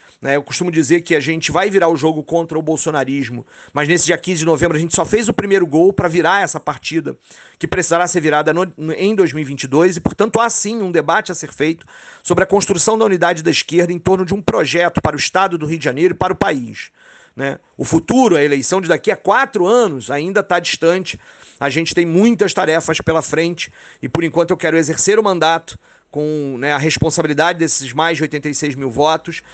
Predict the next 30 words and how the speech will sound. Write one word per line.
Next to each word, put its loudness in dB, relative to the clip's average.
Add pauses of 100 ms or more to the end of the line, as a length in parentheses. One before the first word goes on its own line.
(200)
e, 2
ao 2
mesmo 0
tempo, -4
trabalhar 0
incansavelmente -2
pela -4
construção -2
de -4
uma -2
unidade, 0
de -4
um -4
projeto -2
de -10
esquerda, 0 (180)
em -4
torno 0
de -6
um -4
projeto, -2
em -12
torno -8
de -16
propostas, -2 (300)
não 4
em -2
torno 2
de -2
nomes, 0